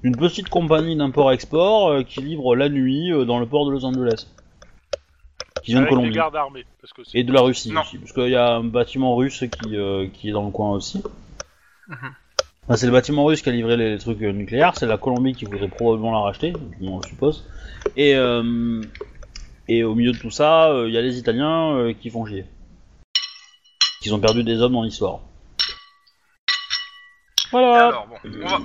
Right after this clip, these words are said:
Speaker 3: Donc, il y a eu trois, un triple meurtre. Vous enquêtez
Speaker 2: Ouais.
Speaker 3: sur ce
Speaker 1: Ouais,
Speaker 3: triple
Speaker 1: mais
Speaker 3: meurtre.
Speaker 1: ça, ça, on s'en fout
Speaker 2: Un
Speaker 1: maintenant,
Speaker 2: triple
Speaker 1: euh.
Speaker 2: meurtre d'Italiens. Ah non, parce que c'est la base, normalement.
Speaker 3: Non.
Speaker 1: Non, il y a deux
Speaker 3: Il y a
Speaker 1: Italiens,
Speaker 3: deux.
Speaker 1: un Russe.
Speaker 2: Ouais, deux Italiens et un Russe,
Speaker 3: Ouais.
Speaker 2: pardon.
Speaker 3: Ouais.
Speaker 2: Bon.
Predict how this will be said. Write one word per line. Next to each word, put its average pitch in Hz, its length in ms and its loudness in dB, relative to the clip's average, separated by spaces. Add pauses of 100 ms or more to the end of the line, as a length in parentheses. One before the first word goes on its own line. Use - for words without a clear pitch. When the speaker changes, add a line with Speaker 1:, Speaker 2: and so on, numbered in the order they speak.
(460)
Speaker 3:
Donc, 311 460 0
il 208 100 -12
y 247 60 0
a 220 80 6
eu 240 300 -2
trois, 214 440 2
un 175 60 -2
triple 208 320 -6
meurtre. 131 400 -8 (1200)
Vous 147 100 -8
enquêtez 175 300 0
Speaker 2:
Ouais. 220 100 -6
Speaker 3:
sur 127 100 -4
ce 117 60 0
Speaker 1:
Ouais, 147 60 8
Speaker 3:
triple 160 120 6
Speaker 1:
mais 147 60 2
Speaker 3:
meurtre. 139 120 -2
Speaker 1:
ça, 143 240 4
ça, - 160 2
on 120 80 2
s'en 123 160 0
fout 185 160 -8
Speaker 2:
Un 170 40 -2
Speaker 1:
maintenant, 135 220 -2
Speaker 2:
triple 120 160 -2
Speaker 1:
euh. - 60 -2
Speaker 2:
meurtre 156 340 -6
d'Italiens. 143 560 -14 (640)
Ah 135 60 -10
non, 185 140 -6
parce 160 140 -14
que 160 80 -10
c'est 151 140 -2
la 147 100 2
base, 131 280 -2
normalement. 113 420 -16
Speaker 3:
Non. 170 100 2 (320)
Speaker 1:
Non, 170 260 8
il 143 60 2
y 135 40 8
a 127 80 6
deux 160 140 4
Speaker 3:
Il 165 40 4
y 160 40 0
a 160 40 2
Speaker 1:
Italiens, 190 320 4
Speaker 3:
deux. 180 120 -2
Speaker 1:
un 160 100 2
Russe. 151 320 -2
Speaker 2:
Ouais, 151 200 -8
deux 185 80 -12
Italiens 180 420 -6
et 160 40 -10
un 143 80 -12
Russe, 123 100 -12
Speaker 3:
Ouais. 147 200 2
Speaker 2:
pardon. - 160 -12 (1000)
Speaker 3:
Ouais. - 40 -6 (560)
Speaker 2:
Bon. 160 100 2